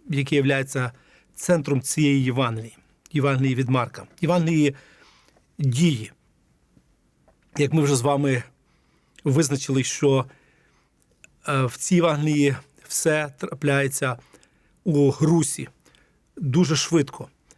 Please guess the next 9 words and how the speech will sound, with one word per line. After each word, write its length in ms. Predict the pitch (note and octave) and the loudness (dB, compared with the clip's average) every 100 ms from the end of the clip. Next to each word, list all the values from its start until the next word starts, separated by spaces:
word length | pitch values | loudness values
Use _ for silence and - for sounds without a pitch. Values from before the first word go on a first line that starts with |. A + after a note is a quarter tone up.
| _ _ _ - | _ _ _ -8
від 200 | C3+ C#3 | -4 -2
події 340 | E3+ C3+ F3 E3 | 0 0 2 2
до 140 | C#3+ | 0
події, 480 | C#3 D3 B2 G#2+ - _ _ _ _ _ _ _ _ _ - | 0 -2 -2 -6 -12 _ _ _ _ _ _ _ _ _ -20
включаючи 920 | - D3+ C3 F3 D#3 C#3 E3 D3 C3+ - - _ _ _ _ _ _ _ _ - - | -8 -6 0 2 2 0 0 2 0 -4 -20 _ _ _ _ _ _ _ _ -18 -8
такі 260 | D3 D#3+ | -6 -2
слова, 340 | C#3 D#3 C#3+ C#3 | -2 0 2 2
як 280 | C3+ C3 - - _ _ _ _ | 0 -4 -14 -20 _ _ _ _
«ось», 440 | G#3 F3 D3+ - | 2 4 2 -4